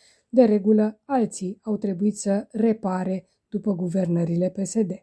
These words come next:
Călin Nicolescu de la Ziare punct com e de acord că se poate vorbi de, cităm, „trădare, prostie,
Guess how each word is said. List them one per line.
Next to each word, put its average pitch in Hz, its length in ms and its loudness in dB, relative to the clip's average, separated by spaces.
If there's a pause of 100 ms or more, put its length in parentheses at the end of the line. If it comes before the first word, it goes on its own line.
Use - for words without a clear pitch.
(800)
Călin 262 440 4
Nicolescu 254 720 2
de 175 180 -8
la 175 60 -10
Ziare 185 320 -6
punct 247 260 -2
com 294 300 0 (420)
e 262 140 2
de 240 120 4
acord 226 360 0
că 226 100 -6
se 214 180 -4
poate 220 300 0
vorbi 190 400 0
de, 202 440 0
cităm, 208 640 -4
„trădare, 220 760 2
prostie, 226 720 -4